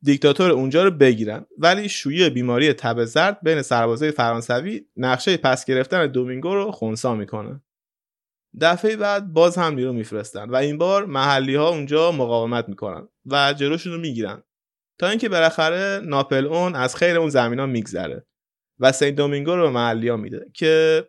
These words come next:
یک سال بعدش، یعنی هزار و هشتصد و چهار، اون منطقه به عنوان یک کشور مستقل با نام هایتی شروع به کار می‌کنه که هنوزم اسمش همینه. خب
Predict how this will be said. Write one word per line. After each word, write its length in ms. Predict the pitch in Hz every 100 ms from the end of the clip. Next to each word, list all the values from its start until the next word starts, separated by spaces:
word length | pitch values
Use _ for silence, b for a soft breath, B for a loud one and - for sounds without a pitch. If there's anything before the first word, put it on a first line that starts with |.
| -
یک 200 | 170 208
سال 220 | 175 156
بعدش، 580 | 147 170 196 196 190 -
یعنی 340 | 123 139 147
هزار 340 | 147 120 127 143
و 40 |
هشتصد 340 | 123 113 117
و 20 | 113
چهار، 520 | - 131 180 202 - _ _ _ _ _ _ _
اون 140 | 170 190
منطقه 600 | 185 196 175 180 175 170
به 120 | 135
عنوان 280 | 123 131 151
یک 180 | 160
کشور 360 | 143 123 143 151
مستقل 680 | 127 120 123 117 156 196 208 _
با 260 | 123 117 117
نام 260 | 131 127
هایتی 760 | 123 117 113 113 - 208 220 - _
شروع 280 | - 120 110
به 80 | 113
کار 220 | 110 87
می‌کنه 400 | 78 - - 120 _ _ _
که 100 | 127
هنوزم 340 | 127 143 139
اسمش 340 | 101 110 107 107
همینه. 320 | - - _ _ _ _ _ _ _ _ _ _ _ _ _ _ _ _ _ _ _
خب 360 | - 135 -